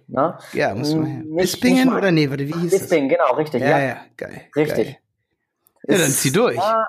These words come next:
Speaker 1: anderthalb Stunden. Ja.
Speaker 2: Ja. <laughs> Okay, ja, müssen
Speaker 1: Ja.
Speaker 2: wir mal zusammen machen, wenn ich mal wieder in Hannover da bin. Wer jetzt hier gerade zuhört, ich glaube, Bispingen, Snowdome, das lohnt sich auf jeden Fall, dahin zu fahren.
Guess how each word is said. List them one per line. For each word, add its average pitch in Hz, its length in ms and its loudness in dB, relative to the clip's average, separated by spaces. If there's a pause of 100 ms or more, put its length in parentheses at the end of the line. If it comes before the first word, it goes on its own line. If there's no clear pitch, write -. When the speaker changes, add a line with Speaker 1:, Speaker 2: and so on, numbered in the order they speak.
Speaker 1:
anderthalb 196 360 0
Stunden. 165 400 -2 (160)
Ja. - 180 -4
Speaker 2:
Ja. 123 260 0 (440)
<laughs> - 360 -4 (880)
Okay, 135 380 0
ja, 165 120 2
müssen 214 180 2
Speaker 1:
Ja. 240 60 2
Speaker 2:
wir 240 40 -2
mal 233 100 -2
zusammen 202 240 0
machen, 214 180 -2
wenn 196 100 0
ich 190 80 2
mal 185 140 0
wieder 180 140 2
in 175 100 2
Hannover 180 340 0
da 175 100 0
bin. 175 400 0 (320)
Wer 147 120 0
jetzt 156 140 -2
hier 165 100 2
gerade 147 240 0
zuhört, 151 540 0
ich 139 120 -4
glaube, 165 380 2
Bispingen, 156 600 0
Snowdome, 156 560 0
das 127 180 -6
lohnt 147 200 -2
sich 127 120 -6
auf 120 60 -8
jeden 135 160 -2
Fall, 127 160 -2
dahin 120 180 -2
zu 147 100 -12
fahren. 139 260 -4